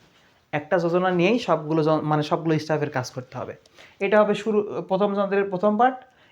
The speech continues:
এটা হবে প্রথম যন্ত্রের শেষ পার্ট। মানে যতগুলো স্টাফ পার্ট থাকবে সবগুলো প্রথম যন্ত্র থেকে নেওয়া হয়েছে, এটা বিবেচনা করতে হবে তখন।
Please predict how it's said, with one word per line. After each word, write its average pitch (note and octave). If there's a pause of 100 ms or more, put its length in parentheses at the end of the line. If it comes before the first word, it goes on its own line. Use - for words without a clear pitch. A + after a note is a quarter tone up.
(100)
এটা G3+
হবে G3
প্রথম F#3
যন্ত্রের E3
শেষ D#3+
পার্ট। A#2+ (440)
মানে D#3+
যতগুলো A3+
স্টাফ A3+
পার্ট A3
থাকবে A3
সবগুলো G3+
প্রথম F#3
যন্ত্র D#3+
থেকে D#3+
নেওয়া C#3
হয়েছে, D3+
এটা E3
বিবেচনা C3+
করতে B2
হবে A#2+
তখন। C3